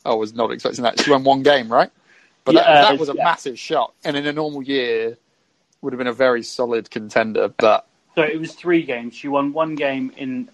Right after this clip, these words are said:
Speaker 2: Swiatek won one game in the previous match of the French Open. Halep won three games in the defeat. Yeah.
Speaker 1: Yeah.
Speaker 2: Um, yeah, it's hard to think of. I mean, that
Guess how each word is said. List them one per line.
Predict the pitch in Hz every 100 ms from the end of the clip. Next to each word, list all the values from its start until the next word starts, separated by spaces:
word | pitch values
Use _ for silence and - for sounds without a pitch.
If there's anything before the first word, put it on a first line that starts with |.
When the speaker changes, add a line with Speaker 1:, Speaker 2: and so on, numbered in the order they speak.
| -
Speaker 2:
Swiatek | - - 175 170 135
won | 139 135
one | 127 139 135
game | 127 127
in | 131
the | 123
previous | - 143 139 120 117 -
match | 120 -
of | _
the | 123
French | 113 113
Open. | 113 110 - 104 _ _ _ -
Halep | 131 120 120
won | 120
three | 110 - 120 113
games | 117 107 107 110 -
in | 120 110
the |
defeat. | 110 - 107 - - _
Yeah. | 139 104 - _ _ _
Speaker 1:
Yeah. | - 95 - _ _ _ _ _ _ _ _ -
Speaker 2:
Um, | - 135 123 123 120 - _ _ _ - _ -
yeah, | 135
it's | 117 -
hard | 139 131
to |
think | 123 127
of. | 127
I | 127 139
mean, | 147
that | 151 151